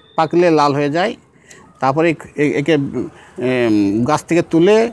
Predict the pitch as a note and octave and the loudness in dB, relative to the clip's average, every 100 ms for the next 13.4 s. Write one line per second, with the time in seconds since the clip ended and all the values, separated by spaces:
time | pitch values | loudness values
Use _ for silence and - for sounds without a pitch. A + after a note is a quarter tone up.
0 | G#3 - C#3 - F3 - F3+ F3 - D3 | -10 -8 -8 -4 -6 -4 -4 -4 -2 0
1 | E3 G3 A3+ - D3 E3 E3 - - - | 2 2 0 -4 -4 -2 -2 -6 -18 -20
2 | - - B3+ C#4 B3 A#3 - - A3+ A#3 | -20 0 4 4 4 2 0 -2 -2 2
3 | A3+ A3+ A#3 B3+ _ _ _ _ _ - | 4 4 2 -4 _ _ _ _ _ -4
4 | C#3 D#3+ F3 F3+ D#3+ B2 G2+ G2 G2+ F#2+ | -2 0 2 2 2 0 -2 -2 -4 -8
5 | - _ _ - A2 G#2 F#2+ A#2 D#3 F3+ | -16 _ _ -10 -6 -4 -4 -4 -2 2
6 | E3+ D#3 C#3+ A2+ D2 A2 F#2+ G#2 A2+ A#2+ | 4 4 2 -2 -4 -4 -4 -8 -8 -2
7 | D#3 F#3 F#3 F3+ E3 D#3+ F#3+ D#3 C3 E3 | 0 2 2 0 -2 -4 -2 -2 0 0
8 | F#3 F#3+ F3+ F3+ F#3+ B3 - - D3+ F#3+ | 2 0 0 -2 0 -2 -10 -10 -4 -2
9 | - D#3+ G#3 E3 D#3 - G3+ B3 A3+ C#4 | -2 -2 -4 -2 -4 -2 0 2 2 0
10 | - D4 C4 A3 A3+ A3+ A3+ A3 F#3 E3 | -2 -2 -4 -2 0 0 -2 0 0 0
11 | G3+ A3+ G3+ G3+ G3 G3 F#3 G#3+ G#3 - | -2 0 0 0 -2 -2 0 0 0 -6
12 | - - - G3+ A#3 A3 G#3+ - G#3 G#3 | -20 -12 -4 2 2 4 0 0 2 2
13 | G3+ G3+ G#3 A#3+ | 2 2 2 0